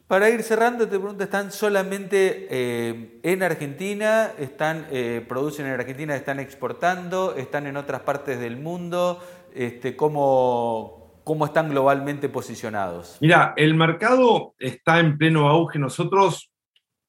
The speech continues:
Speaker 2: eh, y tal vez esto te tendría que haber dicho al principio, nuestros alimentos funcionales tienen un foco en longevidad y en calidad de vida. Nosotros buscamos, eh,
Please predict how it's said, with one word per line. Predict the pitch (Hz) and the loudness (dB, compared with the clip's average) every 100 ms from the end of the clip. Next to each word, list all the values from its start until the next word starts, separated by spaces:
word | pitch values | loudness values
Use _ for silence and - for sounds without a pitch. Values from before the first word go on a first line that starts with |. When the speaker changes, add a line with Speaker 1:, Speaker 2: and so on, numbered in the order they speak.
| _ _ | _ _
Speaker 2:
eh, | 120 117 110 | -4 -2 -2
y | 107 110 | -4 -6
tal | 107 | -2
vez | 131 143 | 0 0
esto | 147 147 | 0 0
te | 131 | -2
tendría | 127 135 | 0 0
que | |
haber | 131 | 0
dicho | 131 135 | 0 -2
al | 117 | -2
principio, | 117 117 - 160 156 175 180 - - _ _ - | -6 -10 -2 -2 4 2 2 -8 -20 _ _ -4
nuestros | 151 156 | -2 2
alimentos | 175 190 240 214 | 2 2 0 -2
funcionales | 151 165 143 170 185 | 0 0 2 2 2
tienen | - 175 | 2 2
un | 160 147 | 4 0
foco | - 156 156 | 0 0 2
en | 151 | 2
longevidad | 131 127 117 127 120 123 131 151 165 165 _ | 2 -2 -4 -2 0 2 4 4 4 0 _
y | 120 120 120 | -10 -2 -2
en | 117 | -2
calidad | 120 117 123 | -2 0 2
de | 123 | 2
vida. | 117 101 80 - _ _ _ _ - | 0 -2 -6 -10 _ _ _ _ -4
Nosotros | 127 170 175 | 0 4 4
buscamos, | 147 147 160 160 156 151 - | 4 4 2 4 2 -2 -8
eh, | 110 113 113 113 117 110 | -4 -2 -2 -2 -6 -14